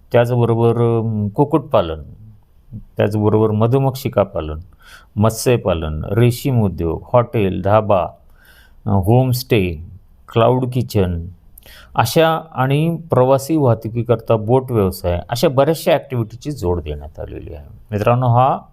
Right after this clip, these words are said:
सकारात्मक बदल आहे. Even शैक्षणिक पात्रतेमध्ये सुद्धा बदल करण्यात आलेला आहे, म्हणजे दहा लाखावरील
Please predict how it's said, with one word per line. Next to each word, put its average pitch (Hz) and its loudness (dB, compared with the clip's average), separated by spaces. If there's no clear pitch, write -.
सकारात्मक 127 0
बदल 117 0
आहे. 107 -2
Even 160 4
शैक्षणिक 170 2
पात्रतेमध्ये 135 0
सुद्धा 120 2
बदल 110 0
करण्यात 95 -4
आलेला 90 0
आहे, 87 0
म्हणजे 110 0
दहा 107 2
लाखावरील 117 -2